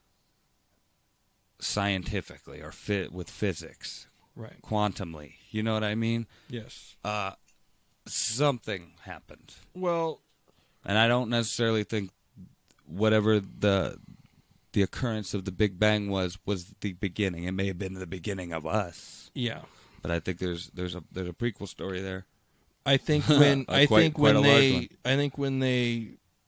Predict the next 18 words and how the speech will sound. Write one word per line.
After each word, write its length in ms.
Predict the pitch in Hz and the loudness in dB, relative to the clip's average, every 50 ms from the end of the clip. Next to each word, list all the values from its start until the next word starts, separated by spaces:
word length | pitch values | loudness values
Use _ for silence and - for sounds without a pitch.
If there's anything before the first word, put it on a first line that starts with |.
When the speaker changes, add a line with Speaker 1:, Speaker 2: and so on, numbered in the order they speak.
| _ _ - | _ _ -4
Speaker 1:
And 200 | - 101 92 85 | -2 -2 2 6
where 200 | 101 120 131 131 | 8 8 10 10
is 40 | - | 10
Speaker 2:
built 160 | 143 143 135 120 | 10 8 8 6
Speaker 1:
all 100 | 113 113 | 6 6
Speaker 2:
this 580 | 135 127 113 110 104 104 - - - - - - | 6 6 4 2 0 -2 -4 -8 -14 -16 -14 -12
Speaker 1:
this 100 | - - | -6 0
Speaker 2:
Hadron 500 | 117 143 143 120 113 135 135 131 131 123 | 2 2 4 4 4 4 4 4 2 0
Speaker 1:
happening? 80 | 87 - | -2 -4
Speaker 2:
Collider 680 | 139 131 131 127 127 135 131 120 117 117 113 110 - - | -4 -4 -4 -4 -2 -2 -2 -2 -2 -4 -6 -8 -10 -12
and 240 | - 120 123 120 120 | -10 -8 -8 -6 -6
they 120 | 120 123 117 | -6 -8 -8
started 400 | - - 127 123 120 120 117 - | -8 -6 -4 -4 -4 -6 -8 -8
smashing 720 | - - - - 135 131 131 135 127 - - 131 127 123 | -8 -8 -8 -8 -8 -8 -8 -8 -8 -8 -8 -8 -8 -8
all 200 | 123 120 120 120 117 | -6 -6 -6 -6 -6
these 180 | 123 117 110 | -6 -10 -12
atoms 460 | - - 131 127 127 127 123 120 107 - | -12 -10 -8 -8 -6 -6 -8 -10 -10 -12
together 580 | - 117 117 127 127 127 123 120 120 117 110 | -14 -12 -8 -8 -6 -6 -6 -8 -8 -10 -12